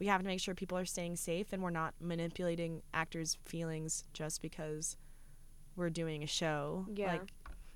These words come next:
Speaker 2: And I think that's one, like, misconception that people get,
Speaker 1: Mm-hmm.
Speaker 2: um, that is, is, like, a job at the end of the day.
Speaker 1: Yeah, and exactly.
Speaker 2: Which is weird because you ha-, you're having this, like,
Speaker 1: Like, it's about human
Speaker 2: intimacy.
Speaker 1: connection, but it
Speaker 2: Yeah.
Speaker 1: is a job, and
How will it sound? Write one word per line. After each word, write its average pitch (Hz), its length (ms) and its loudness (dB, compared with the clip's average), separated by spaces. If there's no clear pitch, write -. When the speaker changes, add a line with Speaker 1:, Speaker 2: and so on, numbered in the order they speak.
Speaker 2:
And 240 100 6
I 233 80 6
think 320 180 2
that's 226 280 6
one, 202 320 6
like, 208 200 0
misconception 247 680 0
that 254 100 0
people 269 300 0
get, 262 320 2
Speaker 1:
Mm-hmm. 226 160 6
Speaker 2:
um, 196 400 8
that 214 160 4
is, 214 220 4
is, 202 320 4
like, 202 160 2
a 208 40 4
job 185 520 0
at 220 160 -4
the 240 80 0
end 233 140 -2
of 240 80 -2
the 233 100 0
day. 233 360 -2
Speaker 1:
Yeah, 240 320 10
and 226 220 4
exactly. 233 320 12
Speaker 2:
Which 254 220 10
is 196 80 6
weird 247 240 8
because 226 480 8
you 214 100 6
ha-, 190 220 10
you're 202 120 4
having 196 340 6
this, 190 300 -2
like, 190 240 2
Speaker 1:
Like, 214 100 4
it's 226 140 8
about 202 240 10
human 240 180 2
Speaker 2:
intimacy. 226 180 8
Speaker 1:
connection, 208 540 4
but 196 160 4
it 190 100 4
Speaker 2:
Yeah. 190 160 8
Speaker 1:
is 185 260 2
a - 80 6
job, 151 320 4
and 165 360 -2